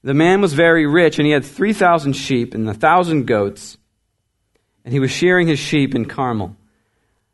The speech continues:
And now the name of the man was Nabal, and the name of his wife Abigail. And the woman was discerning and beautiful, but the man was harsh and badly behaved. He was a Calebite." So here we,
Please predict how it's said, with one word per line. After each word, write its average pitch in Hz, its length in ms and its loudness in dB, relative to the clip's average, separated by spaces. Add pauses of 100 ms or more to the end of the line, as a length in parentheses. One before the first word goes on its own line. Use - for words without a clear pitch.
And 127 100 -8
now 156 100 2
the 160 80 -2
name 185 180 2
of 233 80 0
the 208 60 2
man 165 240 2
was 135 120 -2
Nabal, 139 760 0
and 139 160 -2
the 135 40 0
name 151 200 2
of 151 80 -2
his 127 160 -4
wife 117 260 0
Abigail. 98 520 -2
And 95 120 -10
the 98 60 -10
woman 107 260 -2
was 110 140 -4
discerning 127 420 -4
and 123 100 -4
beautiful, 196 360 -2
but 190 140 -4
the 185 60 -4
man 151 280 0
was 151 100 -4
harsh 139 360 -4
and 131 120 -4
badly 113 320 0
behaved. 117 420 -4
He 117 100 -4
was 107 120 -6
a 107 60 -12
Calebite." 113 580 -6 (2000)
So 143 140 -8
here 208 340 4
we, 165 440 2